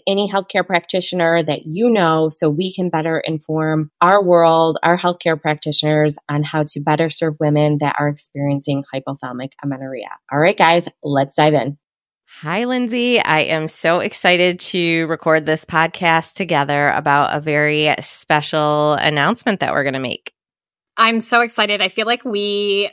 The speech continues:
Speaker 2: are long overdue for a podcast episode together anyways. And what perfect time than to get back together in early twenty twenty-four as we introduce our new exciting project.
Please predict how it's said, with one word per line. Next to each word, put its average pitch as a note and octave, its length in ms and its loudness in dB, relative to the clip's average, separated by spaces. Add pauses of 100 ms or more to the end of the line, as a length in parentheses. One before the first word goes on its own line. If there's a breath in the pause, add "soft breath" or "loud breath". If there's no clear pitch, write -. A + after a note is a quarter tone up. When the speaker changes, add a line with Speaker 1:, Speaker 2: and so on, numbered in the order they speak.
(140)
Speaker 2:
are F#3+ 300 2
long F#3+ 340 0
overdue G3+ 480 -4
for G3+ 140 0
a F3+ 80 0
podcast F#3 500 0
episode F#3 380 -4
together F3 420 -6
anyways. C#4+ 640 0
And G3 240 -2
what G#3 160 0
perfect A3 400 -4
time G#3 540 0
than F#3+ 240 -2
to F#3 200 -4
get F3+ 240 -2
back A#3+ 200 4
together G#3+ 420 0
in G3+ 160 -4
early G3+ 240 -2
twenty G3 260 -4
twenty-four G#3+ 680 -4 (140)
as G3+ 240 4
we G3+ 320 2
introduce G3+ 760 0
our G3+ 300 2
new G3+ 140 -4
exciting G#3 360 -4
project. - 520 -4